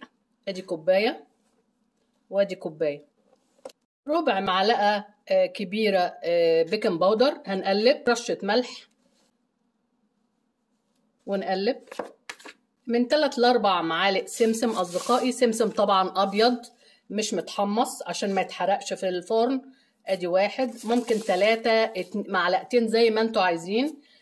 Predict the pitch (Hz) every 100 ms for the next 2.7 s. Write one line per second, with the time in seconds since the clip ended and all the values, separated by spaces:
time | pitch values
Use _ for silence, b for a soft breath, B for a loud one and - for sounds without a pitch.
0 | b _ 165 202 - 185 180 196 196 196
1 | - - - 175 165 156 202 196 190 196
2 | 190 180 175 156 175 220 254